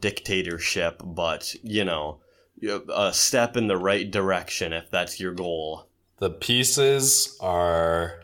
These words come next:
Speaker 2: starting to fall.
Speaker 1: Yes, sirree.
Speaker 2: And, well, we'll see if it, uh, works out in McMurphy's favor as he continues. Uh, this is the small act of rebellion. <laughs> It's only gonna get bigger,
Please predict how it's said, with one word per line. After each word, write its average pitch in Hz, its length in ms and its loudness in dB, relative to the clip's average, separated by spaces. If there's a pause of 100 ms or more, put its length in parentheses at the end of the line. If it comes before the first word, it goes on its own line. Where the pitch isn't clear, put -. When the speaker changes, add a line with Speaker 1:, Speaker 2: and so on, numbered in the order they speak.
(400)
Speaker 2:
starting 113 680 4
to 117 140 -2
fall. 85 760 0 (460)
Speaker 1:
Yes, 87 240 2
sirree. 98 400 0
Speaker 2:
And, 85 400 -4 (420)
well, 98 400 2 (560)
we'll 92 200 2
see 101 260 4
if 104 220 0
it, 104 240 2
uh, 104 320 2 (360)
works 104 320 2
out 110 220 6
in 110 100 2
McMurphy's 117 640 2
favor 120 360 4
as 92 200 4
he 95 140 -2
continues. 113 960 4 (460)
Uh, 104 520 4 (400)
this 139 340 4
is 139 200 4
the 117 100 4
small 127 480 8
act 101 320 6
of 95 120 -4
rebellion. 82 680 0
<laughs> - 40 -20
It's 120 340 2
only 151 280 6
gonna 131 260 4
get 110 280 2
bigger, 90 480 2